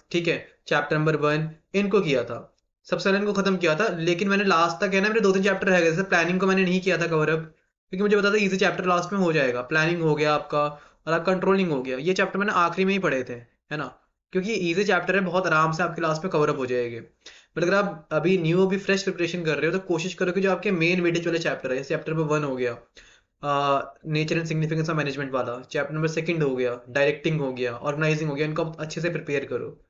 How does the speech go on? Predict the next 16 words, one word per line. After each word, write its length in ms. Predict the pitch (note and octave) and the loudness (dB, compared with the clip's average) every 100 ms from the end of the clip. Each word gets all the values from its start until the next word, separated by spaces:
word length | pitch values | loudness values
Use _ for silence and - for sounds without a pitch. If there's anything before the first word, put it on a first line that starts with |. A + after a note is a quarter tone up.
| _ _ - | _ _ -2
ठीक 140 | G3 | 0
है, 140 | F3+ B2+ | 0 -2
जिनको, 320 | C#3+ D3+ D#3 | -2 -4 -4
जो 140 | D3 D#3+ | 0 2
आपको 280 | D#3+ D#3 E3 | 2 0 2
ज़्यादा 200 | D#3+ D#3+ | 2 2
टाइम 220 | D#3+ D#3+ | 2 0
कंज्यूम 340 | C#3+ C#3 C#3+ | -2 -2 -2
लगेगा, 380 | C3+ B2 B2 C3 | -2 -2 -2 -2
because 240 | C3+ D#3+ C3+ | 0 0 2
लास्ट 280 | C#3 C#3 | 2 0
में 40 | D#3+ | -2
देखो 140 | D#3+ | -2
टाइम 200 | E3 E3 | 0 0
मिलेगा 300 | E3+ F#3+ F#3+ | 2 4 4
नहीं, 160 | F3+ | 0